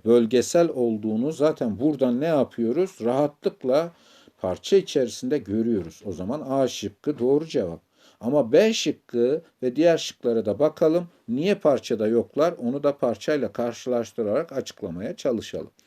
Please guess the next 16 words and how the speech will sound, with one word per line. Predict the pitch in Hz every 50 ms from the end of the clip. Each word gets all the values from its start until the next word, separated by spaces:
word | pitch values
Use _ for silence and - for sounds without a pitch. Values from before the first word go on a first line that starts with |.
| _ _ _ - - - _ _ _
B, | 170 208 220 185
düzenli | 160 156 147 165 185 185 196 202
ordu | 202 196 185 180 180 175
birliklerinden | 175 165 151 139 - 170 156 156 160 165 165 160
oluşmuştur. | 143 131 127 113 - 120 107 104 - - 135 139 - _
Burada | 190 170 156 170 185 175
düzenli | 151 147 151 175 175 185 190
ordu | 190 185 175 165 170 160
birliklerinden | 160 151 135 113 _ 151 135 135 135 131 127 139 160 175 180 165 165
hiç | - 170 - - _
bahsetmiyor. | 127 117 104 - - - 101 98 _ _ - 87 87 90 101 131 _ _ _ _ _ - _ _ _
C, | - 139 151 165 180 185 170
ihtiyaçları | 151 143 139 _ - 170 165 156 - - 175 175 175 151 139
devlet | 143 139 151 175 196 190 196
tarafından | - 170 160 160 151 - - 151 156 151 151 147
karşılanmıştır. | - 143 139 123 - - 131 120 113 113 - - _ 139 147 -